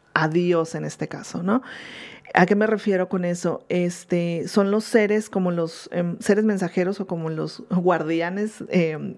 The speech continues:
de Dios que están más cerca de la tierra. Para entender esto, se les platico un poquito rápido. Nosotros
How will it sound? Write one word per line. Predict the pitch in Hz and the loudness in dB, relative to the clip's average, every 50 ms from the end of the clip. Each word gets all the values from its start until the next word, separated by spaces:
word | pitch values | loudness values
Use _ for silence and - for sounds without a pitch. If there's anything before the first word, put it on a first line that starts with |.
| - - | -12 -6
de | - 185 185 180 180 | 0 2 2 2 2
Dios | 180 202 190 180 180 208 247 - - - - - - - - - - - - - - _ _ _ - | 2 2 2 4 4 2 0 -4 -10 -18 -20 -20 -20 -20 -20 -20 -20 -20 -20 -20 -20 _ _ _ 6
que | - 202 | 8 8
están | 190 190 - 190 190 196 | 8 8 6 4 4 4
más | 196 196 202 202 214 226 - | 4 6 6 6 6 4 0
cerca | - - - 214 196 196 190 - 190 | -2 0 2 2 2 2 2 2 2
de | 185 180 | 4 4
la | 170 170 170 | 2 0 -2
tierra. | - 185 170 165 165 175 180 180 | -2 -2 -2 0 0 0 -2 0
Para | - 196 190 | 0 0 0
entender | 190 185 202 190 208 220 247 247 | 0 0 -2 0 0 2 2 2
esto, | 233 226 - - 240 | 0 0 -2 -4 -4
se | 226 202 | -4 -4
les | 185 190 | -6 -4
platico | - 185 170 165 170 175 185 | -2 -2 -2 -2 -4 -6 -6
un | 175 | -6
poquito | 175 180 - 190 180 - 170 | -6 -6 -6 -6 -4 -4 -4
rápido. | 165 - - - - - | -4 -4 -4 -4 -4 0
Nosotros | 180 208 220 247 269 - 330 320 - - - - | 2 2 2 2 0 -2 -2 -4 -6 -8 -14 -4